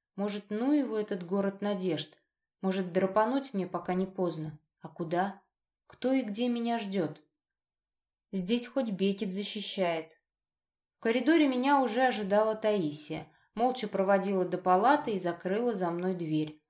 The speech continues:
Послышался щелчок замка. А сбежать-то будет непросто,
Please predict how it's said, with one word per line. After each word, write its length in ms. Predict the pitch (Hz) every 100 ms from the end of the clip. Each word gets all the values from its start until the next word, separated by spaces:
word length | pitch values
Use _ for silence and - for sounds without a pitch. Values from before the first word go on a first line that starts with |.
| _ _
Послышался 760 | - 180 - 196 208 247 247 240
щелчок 480 | - 180 180 180 175
замка. 580 | 180 180 - 151 143 _ _ _ _ _ _ _ _ _
А 100 | -
сбежать-то 580 | 180 180 208 240 247 262
будет 340 | 208 220 208 233
непросто, 680 | 240 240 175 175 - 170